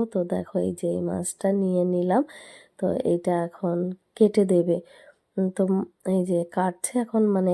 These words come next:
আঁশগুলো ছাড়িয়ে নিচ্ছে। তো এটা কাটা এই যে কমপ্লিট হয়ে গেছে। তো এখান থেকে এসেছি এই যে ফল নিতে। তো আপেল আর কলা আর দেখো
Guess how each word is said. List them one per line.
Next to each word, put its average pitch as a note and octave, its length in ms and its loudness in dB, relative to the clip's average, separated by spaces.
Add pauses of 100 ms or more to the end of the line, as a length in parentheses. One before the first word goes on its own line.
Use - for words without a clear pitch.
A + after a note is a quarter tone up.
(140)
আঁশগুলো F#3 600 0
ছাড়িয়ে G3+ 480 0
নিচ্ছে। F3 460 -2 (520)
তো - 80 -6 (160)
এটা F#3+ 280 0 (420)
কাটা E3+ 360 -2
এই F3+ 100 0
যে G3+ 120 -2
কমপ্লিট F3+ 600 -2
হয়ে G3+ 260 2
গেছে। F#3+ 380 0
তো A#3+ 180 -6 (100)
এখান F3+ 420 -2
থেকে F#3 260 -4 (100)
এসেছি F#3+ 400 -4
এই A3 120 4
যে A3 160 -2
ফল F3 420 -2
নিতে। F#3 360 2 (600)
তো A3 100 0 (140)
আপেল G3+ 520 0 (540)
আর F3+ 340 0 (140)
কলা F#3 480 2 (260)
আর F3 300 -4 (100)
দেখো F3+ 280 -2